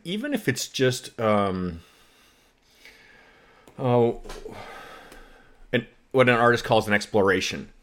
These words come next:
right? When you're just doing, like, versions of the same thing over and over again to see if you like it a little better in pen or a little better in pencil,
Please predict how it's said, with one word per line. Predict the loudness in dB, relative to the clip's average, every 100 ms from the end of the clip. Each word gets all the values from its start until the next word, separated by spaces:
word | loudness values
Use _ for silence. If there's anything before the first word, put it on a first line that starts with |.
| -6
right? | 0 2 2
When | 2
you're | 0
just | 0 -6 -2
doing, | 2 4 2 -2 -8 -20 -18 -6
like, | -6
versions | 0 4 6 6 4 4 4 2
of | 2
the | -2
same | 2 2 2
thing | 2 2 2 2
over | 0 2 2
and | 2
over | 2 2
again | 2 0 -2
to | -4
see | 0 4 4
if | 2
you | -2
like | 2 2 2
it |
a | 0
little | 2 2
better | 2 2 4
in | 2 -2
pen | -2 0 0
or | 0
a | 0
little | 0 0
better | 0 0 -4
in | -8
pencil, | -4 -2 -2 2 4 4